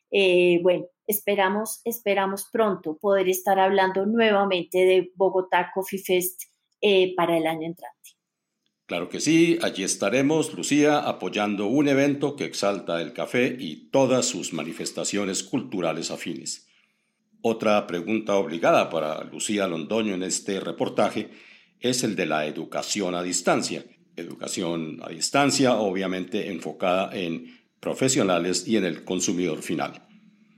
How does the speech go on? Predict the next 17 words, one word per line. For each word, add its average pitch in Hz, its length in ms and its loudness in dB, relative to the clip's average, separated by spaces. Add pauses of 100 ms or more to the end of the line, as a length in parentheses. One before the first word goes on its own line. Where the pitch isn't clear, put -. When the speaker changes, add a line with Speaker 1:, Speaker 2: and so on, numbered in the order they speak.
(240)
Speaker 2:
De - 80 -6
acuerdo 92 420 -2
con 76 320 -2
su - 160 -4
experiencia, 95 920 0 (400)
está 92 420 -2
felizmente 107 960 -2
sorprendida 90 760 -2
con 82 160 -4
los 80 120 -4
resultados. 65 640 -8 (720)
Speaker 1:
Eh, 202 120 -2
bueno, 202 280 4
es, 185 280 0
es 240 240 2
increíble 233 840 2
cómo, 226 640 2